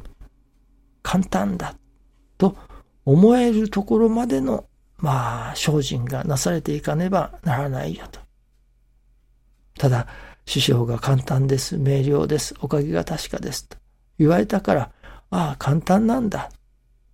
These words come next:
というわけではないと。なるほど、途中にはいろいろなことがあるだろうけれども、そこを抜けて、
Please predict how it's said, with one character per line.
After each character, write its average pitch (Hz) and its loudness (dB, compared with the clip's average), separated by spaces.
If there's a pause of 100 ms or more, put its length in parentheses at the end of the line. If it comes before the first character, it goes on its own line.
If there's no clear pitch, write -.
(160)
と 208 6
い 208 4
う 285 2
わ 262 0
け 233 -2
で 254 0
は 311 0
な 143 -4
い - -16
と。 - -20 (1700)
な 135 2
る 135 2
ほ 135 -2
ど、 156 4
途 143 2
中 180 0
に 170 6
は 170 2 (380)
い 139 2
ろ 143 10
い 139 8
ろ 156 4
な 156 4
こ 170 2
と 175 2
が 165 6
あ 185 4
る 208 0
だ 175 -2
ろ 196 2
う 180 -2
け - -6
れ - -2
ど 180 0
も、 165 -2
そ - -6
こ 220 2
を 233 2
抜 220 0
け 233 0
て、 208 0